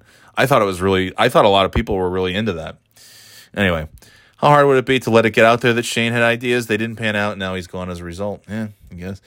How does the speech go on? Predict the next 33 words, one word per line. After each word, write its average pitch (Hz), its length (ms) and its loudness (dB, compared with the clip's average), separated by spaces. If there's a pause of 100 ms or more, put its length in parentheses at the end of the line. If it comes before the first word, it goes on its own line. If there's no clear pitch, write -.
(360)
Maybe 127 220 4
he's 131 100 2
taking 127 240 2
one 123 140 0
for 117 100 -6
the 110 80 -4
team 120 260 -4
here. 95 200 -2
After 90 280 -4
all, 98 140 4
he 98 60 2
doesn't 101 220 -2
need 110 200 -4
this. 85 180 -4
He's - 160 -14
financially 90 460 -8
set, 95 300 -2
happy 87 260 -10
enough 87 200 -10
to - 80 -20
do 90 120 -10
his 87 160 -10
own 90 160 -10
thing. 107 360 -4 (920)
Shane 113 320 2
going 107 200 4
rogue 104 380 6
is 95 180 -4
an 92 100 -6
easy 107 280 -2
card 98 300 0
to 92 40 -10
play. 95 520 2